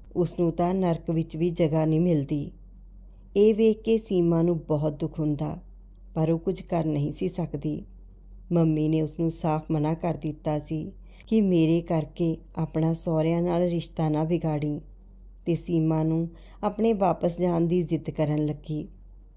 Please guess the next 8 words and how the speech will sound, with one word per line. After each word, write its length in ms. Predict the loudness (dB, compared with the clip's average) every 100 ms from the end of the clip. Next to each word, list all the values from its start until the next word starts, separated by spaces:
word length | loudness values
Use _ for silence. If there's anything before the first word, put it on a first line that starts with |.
| -4
ਪਰ 120 | -4
ਸੀਮਾ 460 | -2 0 0 2
ਉਹਨਾਂ 260 | 2 0 2
ਨੂੰ 180 | 0 0
ਜਾਣ 260 | 0 0 0
ਨਹੀਂ 260 | 0 -2
ਸੀ 180 | -4 -6
ਦਿੰਦੀ। 480 | -2 -2 -2 -6